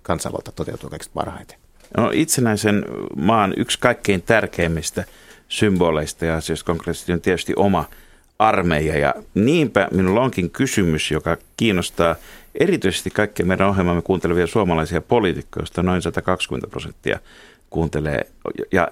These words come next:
Speaker 2: ja se on todellakin tämä keskeinen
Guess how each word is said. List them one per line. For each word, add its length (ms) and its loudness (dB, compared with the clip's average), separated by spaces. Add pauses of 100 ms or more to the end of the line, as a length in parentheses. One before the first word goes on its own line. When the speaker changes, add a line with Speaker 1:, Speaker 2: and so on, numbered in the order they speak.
Speaker 2:
ja 180 2
se 200 0
on 180 2 (640)
todellakin 540 2
tämä 320 2 (300)
keskeinen 720 2